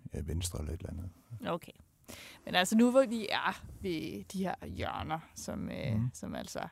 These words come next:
Speaker 2: bliver slebet af, i hvert fald ud fra mit perspektiv.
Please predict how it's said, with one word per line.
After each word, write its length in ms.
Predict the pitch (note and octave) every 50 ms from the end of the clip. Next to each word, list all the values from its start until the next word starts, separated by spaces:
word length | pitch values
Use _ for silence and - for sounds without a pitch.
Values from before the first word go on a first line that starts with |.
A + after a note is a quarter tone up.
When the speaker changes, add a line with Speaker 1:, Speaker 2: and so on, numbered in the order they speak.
| - _
Speaker 2:
bliver 200 | - G3+ - F#3+
slebet 440 | F#3+ - - - G3+ - - - -
af, 200 | - - - - -
i 60 | G3+
hvert 180 | G3 F3+ F3+
fald 220 | - - F3+ - - - - - - -
ud 60 | - G3+
fra 140 | - -
mit 160 | F#3 F#3+ F#3+ -
perspektiv. 480 | - G3 F3 - - F#3 - - -